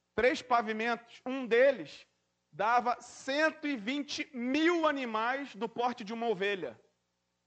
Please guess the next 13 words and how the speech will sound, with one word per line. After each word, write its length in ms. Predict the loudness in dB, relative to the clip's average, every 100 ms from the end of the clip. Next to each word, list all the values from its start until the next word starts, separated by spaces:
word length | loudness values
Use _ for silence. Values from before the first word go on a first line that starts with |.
| _
Sabe 240 | -2 -2 0
quantos 280 | -6 0
animais 380 | -2 0 -2 -2
mais 240 | -2 -2 -2
ou 60 |
menos 200 | -4 -4
entraram? 440 | -4 -2 0 0 -2
Sessenta 500 | -6 -4 -6 -4 -6
e 40 |
seis 300 | -2 -4 -4
mil 300 | -8 -8 -8
e 60 | -10
duzentos, 640 | -8 -4 -6 -8 -20